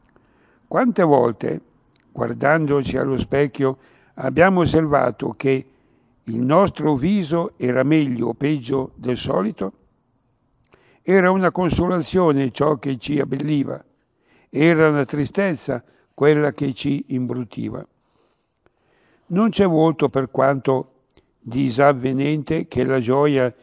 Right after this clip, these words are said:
non trasformi col suo raggio divino, che la speranza non ringiovanisca, che la calma non ricomponga in armonia. Una creatura vissuta sempre nella tristezza e che un giorno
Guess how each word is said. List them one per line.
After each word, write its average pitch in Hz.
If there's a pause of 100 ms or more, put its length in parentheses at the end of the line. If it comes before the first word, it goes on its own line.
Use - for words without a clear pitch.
(360)
non 170
trasformi 139
col 135
suo 131
raggio 131
divino, 135 (560)
che 170
la 180
speranza 147
non 143
ringiovanisca, 147 (600)
che 151
la 151
calma 160
non 151
ricomponga 156
in 151
armonia. 135 (1200)
Una 202
creatura 156
vissuta 139
sempre 151 (380)
nella 147
tristezza 127
e 117
che 147
un 156
giorno 123